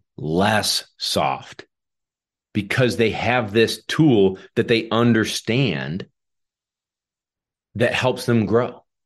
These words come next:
that helps them get their wings, that helps them progress and get cool stuff going on in training, right? They're not getting nitpicked all the time with the leash. They're not getting nitpicked all the time with a steady tab. They're not getting nitpicked with a heeling stick.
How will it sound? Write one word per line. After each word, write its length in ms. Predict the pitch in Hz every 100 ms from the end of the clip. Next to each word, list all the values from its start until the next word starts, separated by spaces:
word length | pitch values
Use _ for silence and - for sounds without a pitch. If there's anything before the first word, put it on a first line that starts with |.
| _ _ _ -
that 180 | 120
helps 300 | - 123 110
them 240 | - 117 98
get 240 | 120 -
their 160 | 117 107
wings, 600 | 101 127 78 69 - - _ _ _ -
that 160 | 117
helps 360 | 82 123 131 -
them 460 | 110 110 101 92 _ -
progress 800 | 123 95 92 104 113 69 - -
and 260 | 98 98 90
get 300 | 107 117 -
cool 260 | - 117 107
stuff 480 | - 131 120 - _ _ _ -
going 300 | 107 107 104
on 180 | 101 104
in 120 | 95
training, 580 | 98 117 101 78 73 - _ 76
right? 520 | 82 104 117 - - -
They're 120 | 107
not 240 | 113 117
getting 340 | 107 110 101 104
nitpicked 520 | 120 - 113 98 98
all 160 | 92 87
the 80 |
time 500 | 85 90 80 76 73 _ _ _ _ _ _ _ _ _ -
with 280 | 113 113 98
the 100 | 107
leash. 420 | 101 110 78 -
They're 120 | 98
not 180 | 104 101
getting 280 | 107 107 107
nitpicked 440 | 113 - 120 -
all 140 | 110 107
the 60 |
time 260 | 101 110 107
with 100 | 101
a 40 |
steady 360 | 98 - 104 107
tab. 320 | 92 76 73
They're 100 | 87
not 180 | 107 101
getting 260 | 104 104
nitpicked 400 | 110 - 117 110
with 120 | 110 101
a 80 |
heeling 320 | 95 107 101 87
stick. 400 | - 71 -